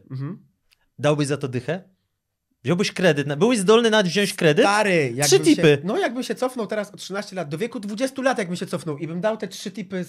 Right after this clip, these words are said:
Speaker 1: teraz, Jezus Maria,
Speaker 2: I
Speaker 1: wszystkie
Speaker 2: ter-,
Speaker 1: pieniądze
Speaker 2: e, e,
Speaker 1: świata.
Speaker 2: dobra, i teraz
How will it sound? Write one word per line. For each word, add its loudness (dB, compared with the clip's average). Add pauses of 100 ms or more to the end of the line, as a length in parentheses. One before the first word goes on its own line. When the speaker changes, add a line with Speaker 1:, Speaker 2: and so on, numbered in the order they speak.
Speaker 1:
teraz, -2
Jezus 2
Maria, 0
Speaker 2:
I -20
Speaker 1:
wszystkie 2
Speaker 2:
ter-, 4
Speaker 1:
pieniądze 4
Speaker 2:
e, 4
e, 8
Speaker 1:
świata. 4
Speaker 2:
dobra, 6 (300)
i -2
teraz 4